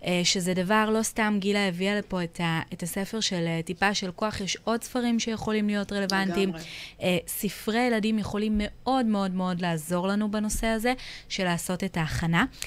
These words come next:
Speaker 1: אנחנו ממש צריכות לסיים. אה, אז, אה, גילה, תודה רבה שהיית כאן.
Speaker 2: תודה שהזמנת אותי.
Speaker 1: אה, ו-
Speaker 2: אני חושבת שזה מידע
Speaker 1: יקר
Speaker 2: שממש,
Speaker 1: ערך
Speaker 2: אה, חשוב
Speaker 1: לכולם.
Speaker 2: לי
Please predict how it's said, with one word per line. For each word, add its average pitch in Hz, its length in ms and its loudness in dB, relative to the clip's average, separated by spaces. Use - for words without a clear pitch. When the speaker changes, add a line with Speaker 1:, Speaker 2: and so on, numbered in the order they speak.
Speaker 1:
אנחנו 233 320 4
ממש 208 400 2
צריכות 185 460 -2
לסיים. 165 680 0
אה, 196 40 2
אז, 190 180 0
אה, 185 160 4
גילה, 220 340 4
תודה 190 560 0
רבה 175 300 2
שהיית 165 600 -2
כאן. 180 320 4
Speaker 2:
תודה - 160 0
שהזמנת 202 460 0
אותי. 185 200 2
Speaker 1:
אה, 185 200 2
ו- 190 260 2
Speaker 2:
אני 175 200 -6
חושבת 185 260 0
שזה 214 180 -2
מידע 190 680 0
Speaker 1:
יקר 214 160 4
Speaker 2:
שממש, 214 1000 4
Speaker 1:
ערך - 0 -
Speaker 2:
אה, 196 420 2
חשוב 208 300 0
Speaker 1:
לכולם. 196 200 2
Speaker 2:
לי 180 100 2